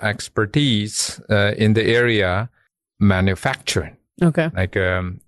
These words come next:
Speaker 1: casting and, like, how do you say, it's a, to form the solid parts.
Speaker 2: Mm-hmm.
Speaker 1: That is what's basically manufacturing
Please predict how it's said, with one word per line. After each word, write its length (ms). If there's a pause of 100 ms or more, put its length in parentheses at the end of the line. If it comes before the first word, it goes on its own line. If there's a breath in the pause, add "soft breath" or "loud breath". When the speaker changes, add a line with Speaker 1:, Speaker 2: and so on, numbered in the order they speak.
(100)
Speaker 1:
casting 720 (420)
and, 300
like, 220 (140)
how 160
do 80
you 40
say, 380
it's 180
a, 160 (500 soft breath)
to 180
form 420
the 100
solid 500
parts. 600 (260)
Speaker 2:
Mm-hmm. 60
Speaker 1:
That 180
is 280
what's 360
basically 680 (120)
manufacturing 800